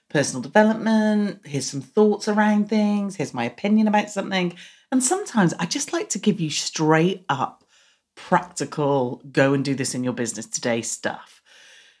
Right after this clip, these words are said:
It reminds me of a couple of things that have happened recently. One, I've just done a challenge in the academy, a five-day LinkedIn challenge. Every other month we have a challenge,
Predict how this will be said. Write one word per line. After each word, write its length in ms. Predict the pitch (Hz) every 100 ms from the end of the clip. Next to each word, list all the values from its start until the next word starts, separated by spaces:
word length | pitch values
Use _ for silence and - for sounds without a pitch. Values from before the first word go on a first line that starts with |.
| _ _ _ 190
It 120 | 190
reminds 540 | 226 247 269 254 247
me 400 | 147 123 120 120
of 260 | 135 131 123
a 40 | -
couple 220 | 208 208
of 80 | 196
things 380 | 185 156 - -
that 180 | - 113
have 60 |
happened 360 | - 160 - 139
recently. 400 | 147 - - 123
One, 720 | 147 208 208 104 135 208 208 _ _
I've 120 | 160
just 200 | - 151
done 140 | 151 139
a 40 |
challenge 580 | - 143 131 113 139 147
in 140 | -
the 100 | 131
academy, 720 | 120 - 131 110 104 110 180 202 - _ _ _ _ -
a 300 | 147 143 135
five-day 800 | - 185 156 156 156 131 127 127
LinkedIn 420 | 139 92 135 127
challenge. 500 | 123 107 80 123 156 -
Every 440 | 190 185 202 196 -
other 300 | 165 165 147
month 500 | 139 139 185 - -
we 80 | 139
have 160 | 147
a 40 | 139
challenge, 640 | - 127 131 170 208 -